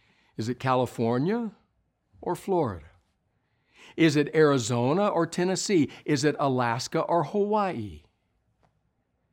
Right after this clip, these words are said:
Or maybe we even do it in reference to countries. Which is the best country in the world? Is it the United States or Switzerland?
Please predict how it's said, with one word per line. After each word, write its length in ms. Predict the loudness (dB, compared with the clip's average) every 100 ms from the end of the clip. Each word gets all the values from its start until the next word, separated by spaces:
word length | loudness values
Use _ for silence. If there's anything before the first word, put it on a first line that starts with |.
| _ _ _ -20 -2
Or 120 | 2
maybe 320 | 4 2 2
we 160 | 4 4
even 240 | 4 2
do 180 | 4 4
it 120 | 4
in 180 | 2 0
reference 400 | 0 -2 -4 -8
to 100 | -10
countries. 760 | -10 -4 -2 -2 -8 -18 -20 0
Which 200 | 2 2
is 140 | 0
the 100 | 0
best 320 | 2 2 0 -2
country 480 | -2 -2 0 0
in 100 | 2
the 80 | 2
world? 300 | 0 -2 -4 -10 -20 -4
Is 180 | -2 -2
it 100 | -2
the 100 | -2
United 420 | 0 0 -2 -4
States 760 | -6 -6 -4 -4 -6 -12 -14 -18 _ _ _ _ _ _
or 160 | -4 -4
Switzerland? 640 | -4 -4 -4 -4 -6 -8